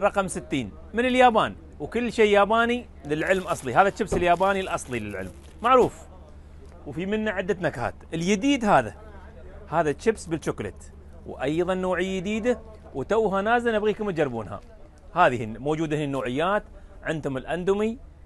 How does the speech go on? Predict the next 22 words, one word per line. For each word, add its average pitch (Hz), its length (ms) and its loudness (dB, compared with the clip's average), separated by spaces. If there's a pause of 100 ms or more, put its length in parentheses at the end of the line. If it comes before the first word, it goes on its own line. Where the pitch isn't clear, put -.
(140)
كل 226 280 2
ما 175 160 2
تحتاج 175 440 0
هني 165 180 -4
في 160 60 -8
الب-، 156 320 -10
في 151 60 -10
المحل. 156 640 -4 (380)
شوف 175 200 -2
ما 123 100 -2
شاء 104 160 -6
الله 98 120 -8 (520)
أنواع 135 320 0
المعمول 147 640 -2
والقهوة، 175 680 2 (340)
ما 196 100 -2
شاء 196 160 2
الله 147 160 0
محل 220 560 -2
مرتب 220 440 2
وجميل 202 340 2
جدا. 107 280 -6